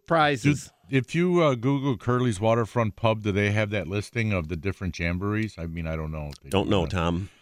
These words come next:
Speaker 2: Oh, and, uh,
Speaker 1: Haven't Googled it.
Speaker 2: these, uh, free ice fishing clinics, which they provide,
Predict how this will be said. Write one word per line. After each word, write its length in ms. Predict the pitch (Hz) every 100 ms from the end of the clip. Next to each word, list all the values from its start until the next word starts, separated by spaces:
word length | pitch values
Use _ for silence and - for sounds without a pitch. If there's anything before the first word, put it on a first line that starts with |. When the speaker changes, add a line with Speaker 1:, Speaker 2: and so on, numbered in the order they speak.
| _ -
Speaker 2:
Oh, 240 | 127 104 -
and, 300 | 131 135 87
uh, 200 | 135 131
Speaker 1:
Haven't 260 | 107 98
Googled 320 | 107 92 87
it. 140 | 78 73
Speaker 2:
these, 440 | 107 131 127 101 123
uh, 200 | 117 110
free 280 | - 151
ice 200 | 139 156
fishing 380 | - 151 - 147
clinics, 580 | - 147 147 170 - -
which 320 | 107 113 - -
they 160 | 117
provide, 800 | 107 - 90 92 101 110 113 104